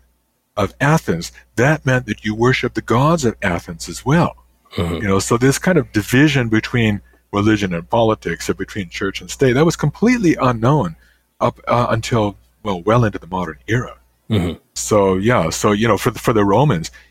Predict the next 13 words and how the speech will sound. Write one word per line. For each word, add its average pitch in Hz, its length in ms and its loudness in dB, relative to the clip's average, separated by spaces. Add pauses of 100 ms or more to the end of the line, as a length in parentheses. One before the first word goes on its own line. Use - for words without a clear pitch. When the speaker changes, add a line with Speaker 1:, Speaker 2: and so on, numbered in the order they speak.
(100)
Speaker 1:
if 98 180 -4
you 139 400 4
are 110 160 0
loyal 113 460 4
to 107 160 -4
the 101 120 0
emperor, 95 480 -2 (200)
that 113 260 2
means 104 260 -2
you 98 120 -6
have 104 300 -4
to, 90 300 -12 (400)
um, 85 800 -2